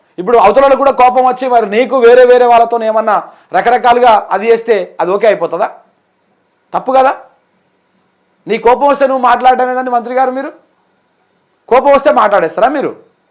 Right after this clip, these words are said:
మీ ఇంటి పంచాయతీ అనుకుంటారా? లేకపోతే మీ,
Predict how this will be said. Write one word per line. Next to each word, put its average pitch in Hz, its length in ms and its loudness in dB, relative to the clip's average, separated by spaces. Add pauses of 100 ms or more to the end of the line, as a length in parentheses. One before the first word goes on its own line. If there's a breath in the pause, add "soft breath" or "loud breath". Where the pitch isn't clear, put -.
(1700)
మీ 196 120 -8
ఇంటి 208 200 -6
పంచాయతీ 262 260 0
అనుకుంటారా? 196 460 -2
లేకపోతే 269 400 0
మీ, 240 380 -4